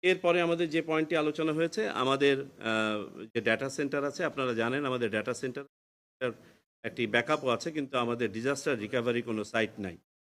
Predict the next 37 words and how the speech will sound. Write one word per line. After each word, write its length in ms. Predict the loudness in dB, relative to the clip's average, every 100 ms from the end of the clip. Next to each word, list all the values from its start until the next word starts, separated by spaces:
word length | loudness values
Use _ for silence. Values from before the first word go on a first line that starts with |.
| _ -2
এই 180 | 0
ডিজাস্টার 520 | 0 0 0 0 0 0
রিকভারি 420 | 0 0 0 -2
সাইটটা 540 | 2 4 4 2 0
আমাদের 280 | 2 0 0
জরুরি 300 | 0 0 -2
ভিত্তিতে 360 | -4 -8 _ -4
প্রয়োজন, 420 | 0 0 0 0
যেটা 300 | 0 0 2
আমাদের 340 | 2 2 2 2 -6 -20 _ _
আরডিপিপির 640 | 2 4 0 -2 -2 0
মধ্যেও 420 | 0 -2 0 2 2
আছে। 280 | 2 0 -4 -8 _ _ _
আমরা 240 | -4 0 2
একটা 280 | 2 0 0
যৌথ 300 | 2 -2 -2
কমিটি 380 | -2 -2 -2
করে 200 | -2 -2
দিয়েছি 320 | 0 -2 -4 -4
আমাদের 260 | -2 2 4
আইডিয়া 300 | 4 2 0
প্রজেক্ট 440 | 0 -2 -2 -2
এবং 220 | -6 -4 -2
আমাদের 400 | -2 2 0 0 -8 -20 _
আইসিটি 380 | -2 -2 -4 -8
ডিপার্টমেন্টকে, 760 | -6 -4 -2 -4 -4 -2 -2 -4
আহ, 160 | -10 -14 _ _ _ _ _ _ _ _
করে, 140 | -4
আহ, 840 | -4 -12 _ _ _ -2 0 -2 -2
জরুরি 340 | 0 2 0
ভিত্তিতে 380 | -2 -4 -6 -2
তারা 260 | 2 4 4
আমাদেরকে, 560 | 2 0 -2 -2 -2
আহ, 320 | -2 -2 -4
তাদের 340 | -2 -2 0 -2
সুপারিশ 400 | -4 -4 -6 -6
পেশ 160 | -8